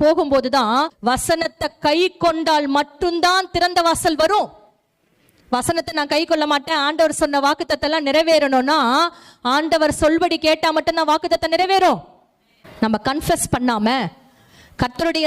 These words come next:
சத்தத்துக்கு செவி கொடுக்காம, கர்த்தருடைய சத்தத்தை அற்பமாக எண்ணிக்கொண்டு, ஏதோ பிரசங்கம் பண்றாங்க, வேற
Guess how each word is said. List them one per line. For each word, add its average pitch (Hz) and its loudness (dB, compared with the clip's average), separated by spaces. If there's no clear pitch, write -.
சத்தத்துக்கு 320 -2
செவி 320 0
கொடுக்காம, 262 0
கர்த்தருடைய 320 0
சத்தத்தை 339 -2
அற்பமாக 330 0
எண்ணிக்கொண்டு, 285 0
ஏதோ 247 2
பிரசங்கம் 320 0
பண்றாங்க, 277 0
வேற 247 2